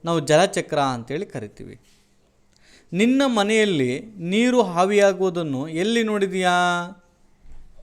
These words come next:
ಅಡುಗೆ ತಯಾರಿಕೆ ವೇಳೆ ಅನ್ನ ಬೇಯಿಸುವಾಗ ಕುಕ್ಕರ್ ಮೂಲಕ ನೀರು ಆವಿಯಾಗಿ ಬರುತ್ತದೆ. ಅಂದ್ರೆ ಸೌಂಡ್ ಮಾಡಿಕೊಂಡು ನೀರು ಆವಿಯಾಗಿ ಬರ್ತದೆ.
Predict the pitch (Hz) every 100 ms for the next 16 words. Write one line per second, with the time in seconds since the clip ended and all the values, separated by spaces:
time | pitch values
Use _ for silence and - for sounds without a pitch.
0 | - - _ _ 160 170 208 233 233 208
1 | 196 190 185 190 185 165 147 127 135 165
2 | - - - - 151 202 214 196 180 175
3 | 165 151 127 113 123 139 165 _ _ -
4 | 196 196 - 220 208 180 165 156 156 156
5 | 156 160 156 139 143 147 143 139 190 302
6 | 320 - - - - 143 147 147 131 135
7 | 143 - 175 233 208 160 139 135 127 147
8 | 185 - _ - 139 151 151 151 131 135
9 | 131 131 131 220 320 - _ _ - 123
10 | 131 123 120 110 113 110